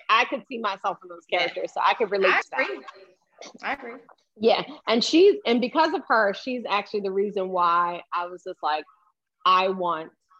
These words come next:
Speaker 1: to be an author." And, like, I can,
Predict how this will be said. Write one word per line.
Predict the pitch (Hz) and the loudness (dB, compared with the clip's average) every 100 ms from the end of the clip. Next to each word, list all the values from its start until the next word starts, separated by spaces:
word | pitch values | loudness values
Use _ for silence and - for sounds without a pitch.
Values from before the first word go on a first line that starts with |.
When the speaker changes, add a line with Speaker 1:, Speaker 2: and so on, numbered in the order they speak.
| _ _ | _ _
Speaker 1:
to | 196 185 | -10 -6
be | 170 165 160 156 - - | -4 -4 -4 -8 -12 -8
an | 165 | -4
author." | 123 143 - 101 98 175 - _ _ - | 0 0 0 -4 -8 -10 -18 _ _ 0
And, | 185 | 2
like, | 180 160 156 - _ _ - - - _ _ _ _ _ _ _ _ _ 208 | 4 2 0 -8 _ _ -20 -20 -20 _ _ _ _ _ _ _ _ _ 0
I | 233 | 2
can, | 262 220 | 2 0